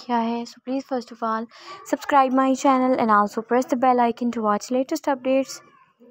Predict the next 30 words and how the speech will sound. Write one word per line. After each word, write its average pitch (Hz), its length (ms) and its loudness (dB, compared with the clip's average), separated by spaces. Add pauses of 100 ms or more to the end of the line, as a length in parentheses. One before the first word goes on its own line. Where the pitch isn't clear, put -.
(640)
Video 302 220 6
को 311 100 4
end 294 180 2
तक 294 100 2
लाजमी 262 340 4
देखिएगा 262 360 2
viewers, 247 440 2
आपको 233 280 4
पैंट 247 260 -2
शर्ट्स 269 260 -2
के 262 120 0
बहुत 240 320 -2
ही 254 60 2
amazing 220 360 0
design 214 360 -2
मिलेंगे। 269 400 2 (520)
और 277 80 6
आप 294 180 4
मज़ीद 285 200 2
design 269 320 2
देखने 254 280 -2
के 240 80 -12
लिए 240 100 2
मेरे 233 200 -2
channel 220 320 -4
का 233 80 0
visit 220 240 -4
कर 226 160 -6
सकते - 340 -6
हैं। 311 200 0